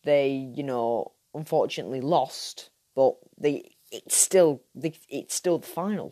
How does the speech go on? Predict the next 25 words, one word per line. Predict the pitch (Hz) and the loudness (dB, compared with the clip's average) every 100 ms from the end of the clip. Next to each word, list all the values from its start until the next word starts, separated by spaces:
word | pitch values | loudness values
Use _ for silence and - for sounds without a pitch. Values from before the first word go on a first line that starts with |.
| _ | _
Do | 160 | -4
you | |
know | 185 | -4
what | 160 | -2
I | |
mean? | 196 165 - - _ _ _ | -4 -6 -10 -18 _ _ _
Absolutely | 185 - - 175 170 143 160 | -6 -6 -4 0 2 0 -4
fantastic | 175 170 185 - 170 | -6 -8 -12 -14 -14
achievement | - - 123 127 69 | -12 -10 -10 -10 -8
right | 117 113 | -6 -2
there. | 156 135 - _ _ _ _ _ _ _ _ _ - - - _ _ _ _ | 0 0 -2 _ _ _ _ _ _ _ _ _ -20 -20 -20 _ _ _ _
And, | 160 160 160 165 160 160 - - - _ _ _ _ _ _ _ _ _ _ _ _ | 0 0 0 -2 -4 -6 -8 -10 -14 _ _ _ _ _ _ _ _ _ _ _ _
yeah, | 156 165 220 180 98 - _ | -6 2 4 6 4 0 _
it, | 73 78 - - - - - _ _ _ _ _ _ _ _ _ _ | -8 -8 -10 -16 -16 -16 -20 _ _ _ _ _ _ _ _ _ _
I, | 180 185 160 - - | 2 2 -2 -10 0
I | 175 | 0
can | 175 - 214 208 | 0 -6 -4 -2
see | - 196 190 | -2 -4 -2
him | 175 165 | -2 -4
turning | - 180 160 147 | -4 -2 -2 -4
bad | 135 156 160 - | -4 -2 -4 -6
in | 160 | -8
the | 147 | -8
third | - 160 151 - | 0 2 2 -2
season, | - 160 151 160 - - | -10 -10 -10 -10 -10 -10